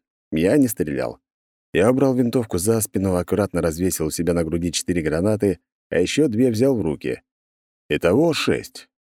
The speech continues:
Еще одну я взял у овцы. Я сосредоточенно наблюдал за противником на карте, меняя ее масштаб и прикидывал траектории. Наконец, видимо, осмелев от ответного робкого сопротивления овцы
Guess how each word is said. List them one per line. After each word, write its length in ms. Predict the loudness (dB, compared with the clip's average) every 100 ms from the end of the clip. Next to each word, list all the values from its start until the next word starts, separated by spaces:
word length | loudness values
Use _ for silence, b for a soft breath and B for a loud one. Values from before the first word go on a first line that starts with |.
| -8
Еще 240 | -2 0
одну 180 | 2 2
я 120 | 0
взял 280 | 0 0 0 0
у 60 |
овцы. 420 | -2 -2 -6 -8 -10 _ _ _ _ _
Я 180 | -2 0
сосредоточенно 840 | 0 0 0 0 0 -2 0 0 0
наблюдал 460 | 0 -2 0 0
за 100 | -2
противником 640 | -4 -2 0 0 0 -2
на 100 | -2
карте, 480 | -2 0 0 0 0
меняя 360 | 0 0 2 2
ее 140 | 0
масштаб 480 | 0 -4 -4 -4 -4 _ _ _ -4
и 100 | -4
прикидывал 500 | -2 -2 0 2 2
траектории. 720 | 2 0 0 -2 -2 -6 -14 _ _ _ _ _ _
Наконец, 580 | -8 -4 0 2 2 0
видимо, 340 | 0 2 2
осмелев 640 | 0 -2 -2 2 2 0 -6
от 160 | -6
ответного 480 | -4 -2 -2 -2 -2
робкого 340 | -2 -2 -2 -4
сопротивления 640 | -4 -8 -2 0 0 -2
овцы 480 | -4 -4 0 0